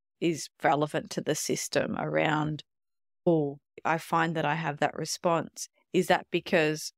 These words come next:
I felt like Olivia, my mum always was hypercritical? Or is it, okay, so I can sense this thing in mum. I wanna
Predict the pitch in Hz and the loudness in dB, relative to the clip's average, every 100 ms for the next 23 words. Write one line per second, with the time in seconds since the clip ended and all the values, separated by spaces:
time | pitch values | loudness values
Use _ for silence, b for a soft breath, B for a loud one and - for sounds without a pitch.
0 | - 139 170 - 151 - 160 175 175 - | -2 -2 -2 0 2 2 2 2 2 0
1 | 180 180 190 226 233 160 160 160 165 170 | 2 4 4 4 4 4 2 2 2 2
2 | 175 - 175 - 180 - 185 - 202 220 | 0 -2 -6 0 -2 0 -4 -2 0 0
3 | - 254 302 330 - _ _ 175 170 165 | 2 4 6 2 -4 _ _ 4 6 6
4 | - 165 156 - _ _ _ 175 170 180 | 4 4 4 0 _ _ _ -6 -4 0
5 | 160 160 - 156 - - 160 - 180 - | 0 2 0 0 -2 -8 -10 -4 -4 0
6 | 165 180 - 170 160 - 156 156 151 156 | 2 2 0 -4 -4 0 2 4 2 4
7 | 175 170 151 156 156 151 | 4 4 2 2 4 2